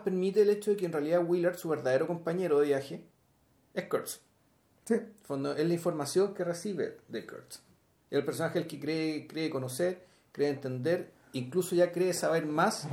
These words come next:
Speaker 1: de lo que las, de, de, de lo que los documentos tiene, que tiene, que tiene ante sus ojos.
Speaker 2: Es interesante, es interesante esa idea de que en el fondo, eh, el pasajero invisible de esta lancha, el, el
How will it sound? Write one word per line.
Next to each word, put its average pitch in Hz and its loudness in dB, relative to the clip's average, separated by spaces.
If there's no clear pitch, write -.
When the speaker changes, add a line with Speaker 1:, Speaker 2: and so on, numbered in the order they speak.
Speaker 1:
de 143 2
lo 147 8
que 147 4
las, 135 -2
de, 135 2
de, 131 2
de 131 -2
lo 135 2
que 131 0
los 127 -2
documentos 147 -2
tiene, 156 -4
que 143 -6
tiene, 151 -4
que - -16
tiene 131 -4
ante 160 -8
sus 131 -8
ojos. - -4
Speaker 2:
Es 254 6
interesante, 240 6
es 202 6
interesante 196 0
esa 226 -4
idea 214 4
de 165 0
que 165 -6
en 156 -4
el 151 -6
fondo, 190 -4
eh, 151 -2
el 151 -2
pasajero 165 -4
invisible 196 -2
de 220 2
esta 214 -6
lancha, 208 -4
el, 147 2
el 143 -2